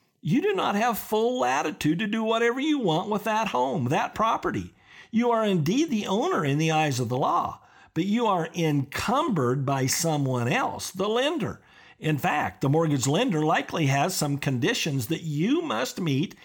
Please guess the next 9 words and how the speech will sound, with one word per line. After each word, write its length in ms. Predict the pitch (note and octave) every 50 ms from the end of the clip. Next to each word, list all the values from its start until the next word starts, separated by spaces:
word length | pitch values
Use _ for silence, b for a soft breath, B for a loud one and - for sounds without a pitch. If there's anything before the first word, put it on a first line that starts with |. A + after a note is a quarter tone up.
| B B B B B
in 160 | D3 D3+ D#3+
order 300 | F3 G#3 B3 B3 G3+ D3
that 280 | C3+ C#3+ C#3 - -
this 260 | - F3+ G#3+ C#4 - -
valuable 540 | D3+ B2+ D3 F3 G3 G#3 G3+ F3 E3+ D#3+
asset 460 | E3 F#3 - A3+ - - D3 E3 - - F#3
retains 1040 | D#3+ D#3 D#3+ D#3+ D#3+ - - - D#3 D#3 B3+ F#3 E3 D#3 D#3+ F3+ G#3+ G3+ - - B B B B B
its 640 | - A3+ A#3 A3+ G3 E3+ F3 F#3 - - - - B B B B B
value, 840 | - B2+ B2 D3 F3+ G3 G3+ A3+ A3+ G3+ E3 C#3+ C3+ A#2+ G2+ F2 D#2